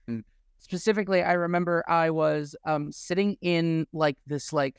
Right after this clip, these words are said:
Speaker 2: uh, lobby area outside of her apartment because I couldn't go in because all of the fa-, all of my family were there. They were kind of, like, saying their last goodbyes, um, to her, and so I was just, like, sitting outside. I came in, I,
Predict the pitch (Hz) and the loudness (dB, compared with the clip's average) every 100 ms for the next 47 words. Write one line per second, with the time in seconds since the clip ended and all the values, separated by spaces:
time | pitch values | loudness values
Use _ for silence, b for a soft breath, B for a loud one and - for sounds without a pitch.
0 | - 151 131 139 151 180 196 190 - 160 | -6 -4 -4 -4 4 4 6 2 2 2
1 | 160 160 156 - 180 185 - 185 170 170 | 2 2 0 4 4 4 0 4 4 4
2 | 151 160 151 143 - - 233 - 160 151 | -2 -8 -8 -8 -6 4 4 4 -2 0
3 | 156 143 156 - 208 208 190 175 170 156 | -4 -4 -6 0 0 2 4 4 4 0
4 | 143 147 151 160 165 151 151 - 160 - | -2 -4 -2 2 2 0 -8 -4 -4 -2
5 | 175 190 180 160 151 151 - _ _ _ | 4 4 6 2 0 -2 -8 _ _ _
6 | _ 202 202 196 175 165 156 156 156 151 | _ 4 4 4 2 2 0 2 4 4
7 | 147 151 151 - 151 143 139 135 - 143 | 2 -2 -2 0 0 2 -2 -4 -2 0
8 | 143 139 139 139 139 143 131 143 139 139 | 0 0 -2 -2 -2 -4 -2 2 2 2
9 | 139 - - _ _ _ _ 160 143 135 | -2 -6 -18 _ _ _ _ 0 2 0
10 | - 147 147 147 147 143 143 151 147 147 | 0 0 2 0 0 -2 -4 -2 2 2
11 | 147 - 139 151 143 - 151 143 139 139 | 0 -4 -8 -6 -6 -4 -2 0 -2 0
12 | 226 220 202 160 160 151 143 143 | 6 8 8 4 0 0 0 0